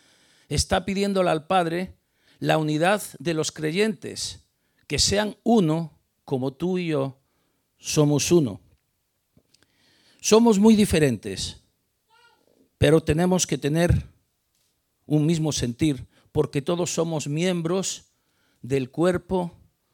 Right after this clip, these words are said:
de Cristo, que es la Iglesia, y Cristo la cabeza. Y diferentes dones o diferentes capacidades hay en la Iglesia,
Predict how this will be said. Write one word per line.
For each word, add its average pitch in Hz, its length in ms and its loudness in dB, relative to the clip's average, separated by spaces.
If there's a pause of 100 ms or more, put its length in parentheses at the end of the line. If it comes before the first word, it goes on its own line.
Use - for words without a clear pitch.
(580)
de 120 180 -6
Cristo, 127 640 -4 (160)
que 123 120 -8
es 135 80 -6
la 143 120 -4
Iglesia, 147 640 -2 (640)
y 135 240 -4
Cristo 165 400 -2
la 131 160 -2
cabeza. 127 540 -2 (920)
Y 160 240 -4
diferentes 185 1200 0 (760)
dones 147 800 0
o 113 160 -18
diferentes 147 640 -10
capacidades 156 840 -6 (300)
hay 180 160 -2
en 185 100 -2
la 175 80 -2
Iglesia, 170 560 -4